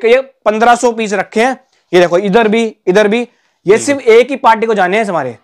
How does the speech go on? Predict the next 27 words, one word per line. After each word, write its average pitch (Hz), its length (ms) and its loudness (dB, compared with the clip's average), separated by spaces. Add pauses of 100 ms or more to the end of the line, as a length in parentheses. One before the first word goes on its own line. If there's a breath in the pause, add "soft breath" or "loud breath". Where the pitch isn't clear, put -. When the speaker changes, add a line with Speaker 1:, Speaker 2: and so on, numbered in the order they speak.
(120)
Speaker 2:
अच्छा 165 240 -4
जी। 135 200 -6 (160)
Speaker 1:
एक 226 240 4
ही 262 60 -8
पार्टी 208 320 0
को, 262 100 2
एक 233 280 4
ही 233 60 2
आइटम। 165 320 -2
Speaker 2:
एक 196 180 -4
पार्टी 196 180 -2
का 247 80 -2
ब्लाइंड 214 260 -2
ऑर्डर 190 220 0
है? 233 140 0
Speaker 1:
ब्लाइंड 220 280 2
ऑर्डर, 170 200 -2
सर। 214 140 0
क्योंकि 143 500 -8
Speaker 2:
बिल्कुल। 226 180 0
Speaker 1:
ट्रस्ट 240 280 0
ऐसा 247 160 0
बना 233 160 0
रखा 208 140 0
है 208 60 -2
ना 247 80 0
हमने 226 320 -2